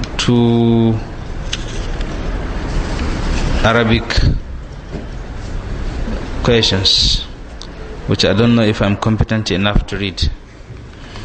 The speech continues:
<laughs> because they're too lengthy, and the bumps in my understanding of Arabic may not permit us to,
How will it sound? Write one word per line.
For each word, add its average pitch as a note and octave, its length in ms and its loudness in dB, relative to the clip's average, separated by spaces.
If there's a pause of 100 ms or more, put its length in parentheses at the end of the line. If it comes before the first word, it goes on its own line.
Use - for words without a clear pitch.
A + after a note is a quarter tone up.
<laughs> - 1120 -4
because G#2+ 280 2
they're G#2+ 140 6
too C3 300 2
lengthy, B2 540 4 (1080)
and G2 260 2 (420)
the G2+ 120 2
bumps A2+ 500 4
in G2+ 80 2
my G#2 460 2
understanding G#2+ 560 0
of G#2 80 4
Arabic A2+ 380 2
may G#2 100 2
not A2 640 0
permit G#2+ 340 2
us G2 300 2
to, F2+ 360 -2